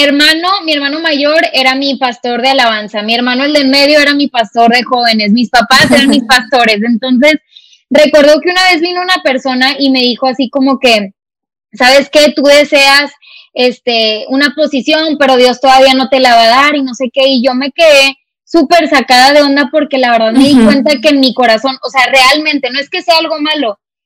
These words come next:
Speaker 1: pero creo que ahí medio le erró porque yo me quedé pensando, realmente yo no, o sea, ahí me di cuenta que yo no estaba aspirando a una posición ni nada, simplemente
Speaker 2: Ujú.
Speaker 1: estaba, estaba siendo fiel en la temporada que me tocaba estar. Entonces,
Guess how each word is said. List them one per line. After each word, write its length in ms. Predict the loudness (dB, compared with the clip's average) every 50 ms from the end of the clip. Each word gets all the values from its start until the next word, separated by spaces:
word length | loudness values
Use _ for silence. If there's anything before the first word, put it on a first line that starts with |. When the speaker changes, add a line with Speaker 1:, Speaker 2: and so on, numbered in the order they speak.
| _ _ _
Speaker 1:
pero 280 | -2 0 2 2 2 2
creo 260 | 2 0 0 0 0 0
que 60 | 0
ahí 220 | 0 0 2 2
medio 340 | 2 2 2 4 4 4 2
le 240 | 2 2 2 2 2
erró 280 | 2 2 2 2 2 2
porque 280 | -2 -4 -2 -2 -2
yo 120 | 0 0 0
me 160 | 0 -2 -2
quedé 180 | 0 0 0 0
pensando, 640 | 0 -2 -2 -2 -4 -4 -2 -2 -2 -2 -4 -4 _ -6
realmente 840 | -4 0 0 2 2 2 2 2 2 2 0 0 2 2 2 2
yo 160 | 2 2 2 2
no, 460 | 2 2 2 2 2 0 0 -2 -4 _ _ _ _ _ _ _ _ _
o 80 | -4 -2
sea, 100 | 0 0 0 0
ahí 240 | 0 2 4 4
me 120 | 4 4 2
di 120 | 0 -2 -2
cuenta 340 | -2 -2 0 0 0 0
que 140 | 0 0 -2
yo 80 | -2 -2
no 80 | -4 -4
estaba 280 | -6 -6 -6 -6 -6 -6 -6 -4 -4 -6
aspirando 640 | -6 -8 _ -8 -6 -6 -4 -6 -6 -6 -4 -4
a 60 | -4 -4
una 220 | -4 -4 -4 -4
posición 480 | -2 -2 -2 -2 -2 -4 -4 -2 -2 -2
ni 100 | 0 0
nada, 240 | 0 2 2 0 0
simplemente 600 | 0 0 0 2 2 2 4 4 2 2 2 2 2 0 0 -2 -8 -20 _ _ _ _ _ _ -2
Speaker 2:
Ujú. 260 | 0 2 2 4 4
Speaker 1:
estaba, 500 | 4 4 4 2 2 2 4 2 2 2 2 0
estaba 380 | 0 0 0 0 0 0 0 0
siendo 360 | 0 -2 0 0 0 0 0
fiel 500 | -2 -2 -2 -2 0 -2 -2 -4 -8 -10 -8
en 200 | -8 -6 -4 -2
la 140 | -2 -2
temporada 520 | -4 -4 -6 -6 -6 -4 -2 -2 -2 -2 -4
que 120 | -4 -6
me 160 | -6 -6 -6
tocaba 360 | -6 -8 -6 -4 -2 0 0 0
estar. 340 | -2 -2 -4 -4 -4 -4
Entonces, 580 | -4 -6 -6 -4 -4 -2 0 2 2 2 2 0